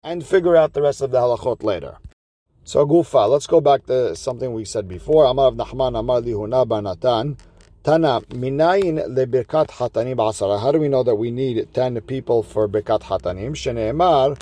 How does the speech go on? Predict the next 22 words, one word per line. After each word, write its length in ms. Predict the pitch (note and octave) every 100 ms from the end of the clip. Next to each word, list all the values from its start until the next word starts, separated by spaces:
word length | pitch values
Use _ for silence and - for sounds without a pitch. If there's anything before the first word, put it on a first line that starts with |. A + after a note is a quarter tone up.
| - - - -
"Vayikach 380 | G2+ - E3+
asara 440 | C#3+ C#3+ C3+ D#3 D#3+
anashim 380 | C3+ - D3 B2+
ziknei 340 | G#2+ A2 C#3
ha'ir 320 | B2 G#2 C#3
vayom 260 | C#3 C3+ C#3+
yeshevu 480 | C3 - A#2 A#2 -
po." 220 | G#2 F2+ - - _
It 100 | -
says 260 | - D3+ C#3
by 160 | C3 B2
Boaz 420 | D3 D3+ B2 A2+
and 120 | G#2+
Ruth, 240 | E3 E3
he 80 | -
told 220 | - C3+
ten 140 | - C#3
people 240 | C3+ A2+
to 140 | - G#2+
sit 200 | C#3+ C3
over 260 | A#2+ G2+
here. 420 | F#2+ B2+ E3 D#3+